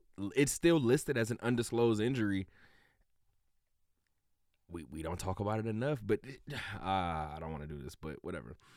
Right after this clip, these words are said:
It's gonna sound like I'm shouting out Kanye West, but a while back, he did that, uh, all of his interviews, I feel like, are viral now, but he did an interview with Con-, with, uh, Charlamagne tha God that went viral,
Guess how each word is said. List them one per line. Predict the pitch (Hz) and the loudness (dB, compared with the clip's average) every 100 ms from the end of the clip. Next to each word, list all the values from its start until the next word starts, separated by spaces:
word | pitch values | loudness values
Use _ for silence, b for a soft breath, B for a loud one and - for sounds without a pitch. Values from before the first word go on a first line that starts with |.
| b b | b b
It's | 135 | 2
gonna | 139 | 4
sound | 147 | 6
like | 127 | 6
I'm | 117 | 4
shouting | - 131 123 | 6 8 6
out | 113 | 2
Kanye | 123 117 107 | 2 4 6
West, | 107 120 98 | 6 6 4
but | 98 113 - B B | 2 2 0 B B
a | 95 | -2
while | 98 135 160 | 6 10 10
back, | 110 92 120 95 - b b | 8 6 4 4 -4 b b
he | - 120 | 2 4
did | 117 | 6
that, | 117 110 92 | 4 2 0
uh, | 101 107 101 92 - - | -2 0 0 -2 -6 -2
all | 110 | 0
of | 107 | 2
his | 95 | 0
interviews, | 101 92 90 | 0 0 -2
I | |
feel | 87 101 | -2 -4
like, | 87 | -2
are | |
viral | 87 95 90 | 0 0 0
now, | 92 104 98 | 0 -2 -2
but | 95 104 | -2 0
he | |
did | 117 110 | 0 0
an | 90 | 0
interview | 120 123 113 110 | 0 2 2 0
with | 90 | 0
Con-, | 110 110 110 | -2 -2 0
with, | 113 104 | 2 2
uh, | 104 104 95 82 76 - - | 2 0 -2 -6 -10 -14 -2
Charlamagne | 139 131 123 | 2 2 2
tha | 98 | 0
God | 87 113 120 | 0 2 2
that | 95 | 0
went | 98 90 | -4 -2
viral, | 92 95 92 85 | -2 -2 -2 -4